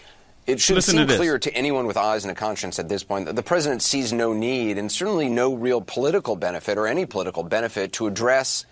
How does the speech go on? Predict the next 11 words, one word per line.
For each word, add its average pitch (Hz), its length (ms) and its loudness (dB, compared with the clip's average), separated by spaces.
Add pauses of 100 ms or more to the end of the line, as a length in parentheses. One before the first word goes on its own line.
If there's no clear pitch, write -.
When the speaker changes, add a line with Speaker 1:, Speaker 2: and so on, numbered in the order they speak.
(280)
Speaker 1:
in 120 160 -2
any 147 220 2
serious 123 460 0
way 110 500 0 (360)
racial 117 400 0
and 104 100 -4
systematic 104 540 -2
inequalities 95 640 0
that 95 120 0
exist, 95 720 -4 (360)
uh, 82 320 0